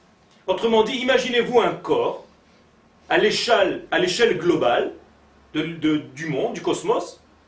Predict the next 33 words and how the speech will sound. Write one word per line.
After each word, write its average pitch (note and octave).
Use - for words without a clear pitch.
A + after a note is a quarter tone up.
où F3+
toutes D4+
les D4+
nations C4+
du A#3
monde A#3
sont -
comme B3
un G3+
corps, -
et -
Israël A3+
est -
la F#3
Neshama. F3+
Et F3+
donc, G3
Chayav G#3
Adam, F#3+
Le'ov F#3
et F3+
Ishto -
Kegufo. F3
Les C3+
nations A3
du F3
monde F3+
sont E3+
en D3
quelque A3+
part A#3+
notre D#3
femme. -